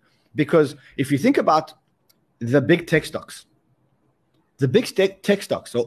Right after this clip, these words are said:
all powered by advertising. So you think about, like, Google, Amazon, not really Amazon, but Google, Facebook. Um, uh, what powers those stocks?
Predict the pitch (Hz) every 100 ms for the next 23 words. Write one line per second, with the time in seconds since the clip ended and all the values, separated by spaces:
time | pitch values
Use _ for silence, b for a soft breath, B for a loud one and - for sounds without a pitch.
0 | - 170 208 214 - _ - 180 185 120
1 | 120 - _ _ _ 135 127 139 135 131
2 | 107 - _ - 160 294 247 165 151 -
3 | 160 131 107 120 151 139 113 95 92 _
4 | _ - 160 170 185 147 139 143 113 110
5 | _ _ - 117 185 135 117 95 _ -
6 | 180 175 170 107 104 - - b b -
7 | 110 104 104 104 107 107 _ 123 - _
8 | _ _ _ 123 247 247 - 220 233 120
9 | 117 110 - - -